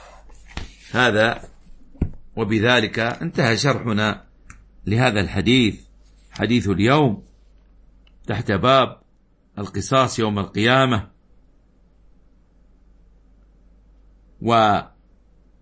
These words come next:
وانتهينا من الدرس الثامن والسبعين بعد المائة، ومع، ومن الجزء أيضا السابع عشر من أجزاء شرح كتاب الرقاق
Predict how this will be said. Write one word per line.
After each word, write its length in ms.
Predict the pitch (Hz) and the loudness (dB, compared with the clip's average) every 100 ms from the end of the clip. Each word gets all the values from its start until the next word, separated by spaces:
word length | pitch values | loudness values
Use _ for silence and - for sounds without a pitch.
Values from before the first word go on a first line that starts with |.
| _ _ _ _ - _ _ _ _ _ _ _ _ _ _ _ _ _ _ _ _ _ _ _ _ | _ _ _ _ -20 _ _ _ _ _ _ _ _ _ _ _ _ _ _ _ _ _ _ _ _
وانتهينا 580 | 95 - 131 135 123 110 | -8 -2 2 2 2 0
من 320 | 104 107 92 - _ _ - | 0 0 -2 -6 _ _ -16
الدرس 540 | 92 117 110 - - - | -6 -2 -2 -4 -14 -20
الثامن 580 | - - 113 101 95 92 - | -10 -4 0 2 0 -2 -10
والسبعين 520 | 90 - 90 107 104 | -12 -6 -4 -2 -2
بعد 200 | 92 95 | -2 -2
المائة، 460 | 87 101 135 127 - _ _ _ _ _ _ _ | -2 0 2 0 -4 _ _ _ _ _ _ _
ومع، 640 | 120 117 107 101 104 95 - _ _ _ _ _ _ _ _ | -2 0 2 2 0 -2 -10 _ _ _ _ _ _ _ _
ومن 260 | 120 117 107 | -2 0 0
الجزء 360 | 98 104 98 101 | 0 -2 -4 -2
أيضا 220 | 107 101 | -2 0
السابع 600 | 95 - 107 90 87 107 | -2 -2 -2 -2 0 2
عشر 340 | 139 165 - - _ _ _ _ _ _ _ _ _ _ _ _ - - _ _ - | 2 0 -2 -8 _ _ _ _ _ _ _ _ _ _ _ _ -20 -20 _ _ -8
من 120 | 117 | -6
أجزاء 440 | 104 85 117 120 | -4 -2 0 0
شرح 320 | 98 123 107 98 | 0 -2 -4 -6
كتاب 400 | - 113 117 98 | -6 -2 0 0
الرقاق 580 | 95 95 127 147 127 | -4 0 4 4 2